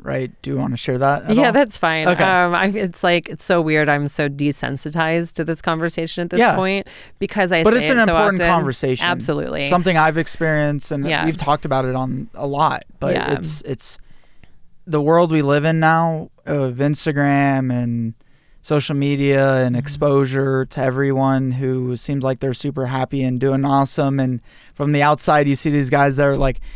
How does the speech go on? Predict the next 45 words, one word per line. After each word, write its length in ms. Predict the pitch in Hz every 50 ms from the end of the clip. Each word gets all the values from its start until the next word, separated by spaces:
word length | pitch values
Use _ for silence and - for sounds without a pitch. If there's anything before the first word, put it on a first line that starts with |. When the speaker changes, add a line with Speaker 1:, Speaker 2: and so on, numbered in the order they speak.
| - - - - - - -
Speaker 1:
"I 80 | - 165
had 80 | 165
a 40 | 160
hundred 280 | 151 185 190 180 175 165
million 340 | 175 175 175 175 165 165 160
dollar 320 | 165 165 165 160 156 156
exit, 360 | 160 160 147 127 139 135 127 - -
but 240 | 143 135 143 143 - -
my 260 | - 151 143 143 139 131 -
family 440 | - - - 160 156 151 147 143 139
life 220 | 139 139 135 127
was 180 | 139 135 123 -
totally 280 | 160 151 139 135 139 131
falling 300 | - 143 135 135 131 127
apart 340 | - - 139 131 131 131
and 360 | 131 127 123 120 120 120 - -
Speaker 2:
Mm-hmm. 360 | - - - - - - -
Speaker 1:
my 120 | 156 143 139
wife 240 | 143 147 139 -
is 120 | 147 131 123
divorcing 480 | 135 123 123 135 127 123 - 131 139 135
me." 220 | - 110 - 147 -
You 120 | - 139
know 80 | 135 -
what 80 | - 202
I 40 | 214
Speaker 2:
Yeah, 80 | 214 -
Speaker 1:
mean? 80 | - 202
Speaker 2:
and, 80 | 190
Speaker 1:
It's 40 | 190
Speaker 2:
like, 100 | 190 190 190
Speaker 1:
like 120 | 185 185
Speaker 2:
not 200 | 190 196 202 -
for 100 | - 202
nothing, 260 | 185 180 180 - 190 175
a 80 | 156 156
lot 160 | 156 147 151
of 80 | 160 -
people 260 | - 196 - 202 202
who 140 | 185 190 170
exit 360 | 156 160 160 - 220 208 190
don't 220 | - 190 190 202
actually 320 | 208 233 233 - 285 277 285
make 200 | 285 277 - -
money. 380 | 269 220 190 220 165 143 160